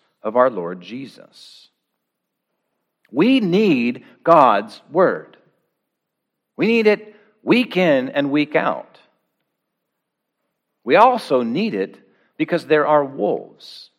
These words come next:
as Paul tells them. Wolves are a fierce and scary creature.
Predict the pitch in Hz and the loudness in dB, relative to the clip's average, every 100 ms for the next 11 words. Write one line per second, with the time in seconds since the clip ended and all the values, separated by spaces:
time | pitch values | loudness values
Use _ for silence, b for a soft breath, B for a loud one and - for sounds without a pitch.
0 | _ _ - 110 - 117 101 104 85 82 | _ _ -8 -8 0 2 2 -2 -10 -10
1 | - _ _ _ _ _ _ _ _ _ | -20 _ _ _ _ _ _ _ _ _
2 | _ - 135 220 247 175 165 147 - - | _ -2 4 6 4 4 4 4 0 -6
3 | 170 196 214 - 135 127 - 143 143 143 | 0 0 0 -4 -8 -8 -4 0 2 0
4 | - 143 - 82 | -4 -6 -6 -12